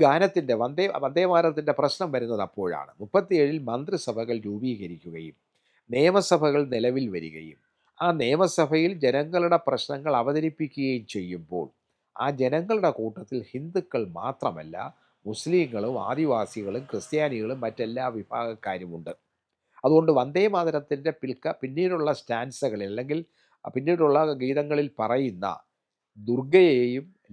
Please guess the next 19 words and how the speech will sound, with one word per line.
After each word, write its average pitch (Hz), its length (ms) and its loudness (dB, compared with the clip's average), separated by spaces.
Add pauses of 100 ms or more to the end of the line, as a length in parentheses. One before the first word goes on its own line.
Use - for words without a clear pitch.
ലക്ഷ്മിയെയും 123 880 -2 (300)
സരസ്വതിയെയും 113 800 -2 (380)
പ്രകീർത്തിക്കുന്ന 147 880 4
മുദ്രാവാക്യം 123 680 0
അല്ലെങ്കിൽ 120 280 -4
പ്രകീർത്തിക്കുന്ന 135 720 -2 (200)
ഗീതം 117 340 -2 (240)
പരസ്യമായി 120 640 -2 (120)
പാടാൻ 104 340 -4 (120)
കഴിയില്ല. 85 460 -8 (320)
ഒരു 113 140 -2
ഇന്ത്യൻ, 156 280 2 (120)
ഒരു 156 80 6 (140)
ക-, 135 100 0 (100)
രാഷ്ട്രീയ 214 560 2
കക്ഷിയിൽ 123 460 -2
എല്ലാ 147 220 -2 (160)
വിഭാഗത്തിലും 151 720 -2
പെട്ട - 180 -4